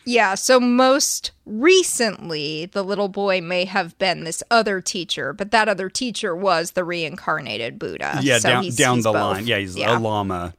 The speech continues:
Speaker 1: And so there are three kids who might be the reincarnated Buddha. There's this
Speaker 2: Yep.
Speaker 1: kid, there's, uh
Speaker 2: They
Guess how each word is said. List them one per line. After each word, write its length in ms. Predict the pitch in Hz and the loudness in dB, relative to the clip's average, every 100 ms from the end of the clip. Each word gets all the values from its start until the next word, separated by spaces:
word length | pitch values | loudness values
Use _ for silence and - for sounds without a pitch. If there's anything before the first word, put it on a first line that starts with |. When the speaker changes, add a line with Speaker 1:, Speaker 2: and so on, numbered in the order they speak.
| - | 0
Speaker 1:
And 160 | 233 | 2
so 180 | - 247 | 4 4
there 160 | 233 226 | 4 4
are 60 | |
three 380 | 220 - 247 311 | 2 -4 0 0
kids 460 | - 277 254 202 - | 0 2 2 0 -2
who 180 | 220 | -2
might 640 | 185 175 180 190 190 - - - | -2 -2 2 2 0 -2 -6 -6
be 160 | 190 | -8
the 100 | 156 170 | -6 -6
reincarnated 840 | 156 - - - 160 147 165 - | -6 -8 -8 -6 -6 -6 -8 -8
Buddha. 360 | - - 160 - | -8 -6 -6 -4
There's 240 | 165 185 | -6 -8
this 260 | 226 302 262 | -2 2 4
Speaker 2:
Yep. 140 | 294 | 4
Speaker 1:
kid, 440 | - 277 262 262 269 - - _ _ | 4 6 6 4 -2 -12 -20 _ _
there's, 720 | 208 233 214 208 214 208 - - | 0 4 6 6 4 0 -8 -6
uh 400 | 220 202 185 185 | 0 2 4 4
Speaker 2:
They 80 | 180 | 4